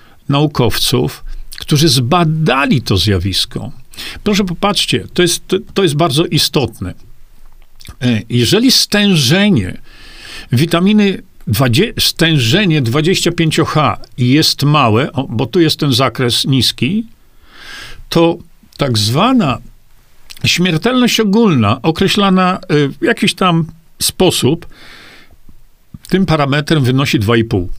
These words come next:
I teraz proszę popatrzcie. Kiedy stężenie dwadzieścia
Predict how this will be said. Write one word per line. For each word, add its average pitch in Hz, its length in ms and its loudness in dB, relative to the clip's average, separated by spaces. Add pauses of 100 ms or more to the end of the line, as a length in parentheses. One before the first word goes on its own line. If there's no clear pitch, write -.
(760)
I 113 60 0
teraz 156 220 0
proszę - 240 -2
popatrzcie. - 520 -8 (1500)
Kiedy 190 580 2 (100)
stężenie 156 1200 2
dwadzieścia 131 840 0